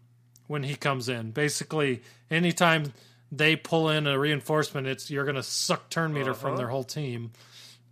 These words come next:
Speaker 1: and give turn meter to your team if there's first order in it.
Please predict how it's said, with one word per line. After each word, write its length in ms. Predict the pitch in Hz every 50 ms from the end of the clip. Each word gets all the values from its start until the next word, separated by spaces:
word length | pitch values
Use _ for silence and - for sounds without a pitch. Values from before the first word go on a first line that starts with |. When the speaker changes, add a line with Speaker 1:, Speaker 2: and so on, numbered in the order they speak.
| -
Speaker 1:
and 460 | - 170 185 185 165 160 160 160 147 - _ _ _ -
give 200 | 180 180 156 -
turn 220 | - 165 160 156
meter 220 | 151 147 143 139
to 80 | 131 143
your 180 | 151 202 214 -
team 380 | - - 131 113 107 110 110 - _ _ _ _
if 240 | - 170 165 - - -
there's 260 | 147 151 139 - -
first 300 | - 160 143 - - 156
order 260 | 143 139 120 117 113
in 100 | 110 104
it. 80 | 107